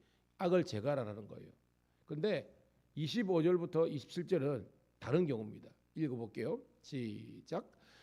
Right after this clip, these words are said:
만일 남자가 어떤 약혼한 처녀를 들여서 만나 강간하였으면 그 강간한 남자만 죽일 것이요 처녀에게는 아무것도 행하지 말 것은 처녀에게는 죽일 죄가 없음이니라.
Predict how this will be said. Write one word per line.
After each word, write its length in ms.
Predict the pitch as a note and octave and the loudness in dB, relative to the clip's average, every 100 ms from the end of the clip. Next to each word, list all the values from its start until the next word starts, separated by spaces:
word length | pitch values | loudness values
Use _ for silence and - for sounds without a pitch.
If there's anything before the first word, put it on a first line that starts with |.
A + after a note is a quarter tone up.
| _ _ | _ _
만일 480 | - G#2+ A#2 E3+ C3+ | -2 0 2 2 2
남자가 600 | C#3 F3 D3 B2+ C3+ A#2 | 2 2 2 2 2 0
어떤 460 | - C3 - D3 C3 | 0 -2 0 0 0
약혼한 520 | D3 - D3 C#3 B2 | -4 -4 -2 -2 -4
처녀를 460 | - C3 D3 C#3 | -6 0 2 2
들여서 420 | A2 A#2+ C3+ D#3+ B2 | 0 -2 -2 -2 -6
만나 680 | B2 C#3 B2+ D3 A#2+ A2 - | -4 -4 -2 -2 -2 -8 -10
강간하였으면 1300 | G#2+ A2+ B2+ C#3 G#3+ G3 F#3 D#3 C3+ C#3 E3+ A#2 - - _ | -6 -2 2 4 4 4 2 2 0 2 2 2 -6 -20 _
그 200 | - E3 | 2 2
강간한 520 | - A#2 C3+ E3+ D3+ | 2 -4 0 0 2
남자만 440 | D3+ E3+ D#3 C#3 B2+ | 0 0 0 0 -2
죽일 260 | D3+ D3 | -2 -2
것이요 560 | D3+ A#2+ D3+ G#3+ C4 - - - | -2 0 4 6 6 2 -20 -14
처녀에게는 720 | - C#3+ D3+ C#3 C3+ C#3+ C3+ | -4 0 0 0 0 -2 -2
아무것도 540 | A#2+ G#2 C#3 D#3 - | -4 -4 0 -2 0
행하지 320 | B2 C3 C#3 C3 | -2 -2 -2 -2
말 200 | A#2 A2+ | -2 -2
것은 520 | C3 - F#3+ D3+ G#2+ - - _ | -4 -2 0 0 -4 -16 -20 _
처녀에게는 640 | - D3 D#3 C3 D3+ E3+ | -6 0 2 2 2 2
죽일 320 | C#3 E3+ D#3+ A2+ | 0 0 0 0
죄가 340 | C#3 C#3+ D3 | 0 2 2
없음이니라. 800 | B2 D#3+ D#3 B2+ A2+ C3 A#2+ G#2 | 0 -2 -2 -2 -2 -2 -2 -6